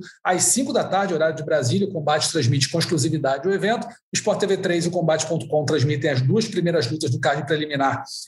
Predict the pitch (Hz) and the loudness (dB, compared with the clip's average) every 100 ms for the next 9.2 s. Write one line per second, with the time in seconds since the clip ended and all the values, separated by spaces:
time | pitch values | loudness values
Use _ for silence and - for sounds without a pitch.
0 | - 202 165 196 214 226 226 214 208 208 | -4 -2 0 0 0 0 0 2 0 0
1 | 202 170 165 160 160 - - _ 208 247 | -2 0 0 0 -2 -6 -14 _ 0 2
2 | 180 190 226 226 160 143 170 175 - - | 2 0 0 0 0 0 0 0 -2 -8
3 | - - 240 226 226 202 202 202 160 170 | -12 -4 0 0 2 2 2 0 0 2
4 | 131 - - _ - 226 254 220 226 214 | 2 -2 -6 _ -6 -2 2 2 2 0
5 | 208 220 - 180 226 180 220 - 214 208 | 2 0 0 0 0 2 0 2 2 2
6 | - 196 - 151 226 196 135 165 170 175 | 0 0 0 2 2 2 0 0 0 0
7 | 160 - 180 170 - 233 226 220 262 233 | 2 2 0 0 -2 0 0 2 0 0
8 | 220 - 196 233 190 302 196 240 240 - | 0 0 0 0 0 -2 2 2 2 -2
9 | - | -6